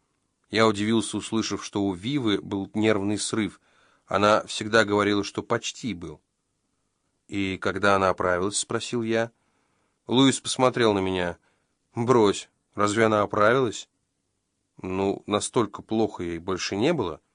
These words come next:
поинтересовался я. "Нет, в этом вся Вива. Настолько плохо ей вообще не бывает. Она плоха ровно настолько, чтобы свести человека с ума, и соображает ровно столько, чтобы вовремя это прекратить".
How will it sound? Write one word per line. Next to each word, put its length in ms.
поинтересовался 800
я. 220
"Нет, 720
в 160
этом 280
вся 260
Вива. 640
Настолько 680
плохо 400
ей 220
вообще 540
не 100
бывает. 640
Она 260
плоха 460
ровно 300
настолько, 720
чтобы 280
свести 460
человека 460
с 140
ума, 360
и 80
соображает 760
ровно 260
столько, 380
чтобы 420
вовремя 500
это 140
прекратить". 680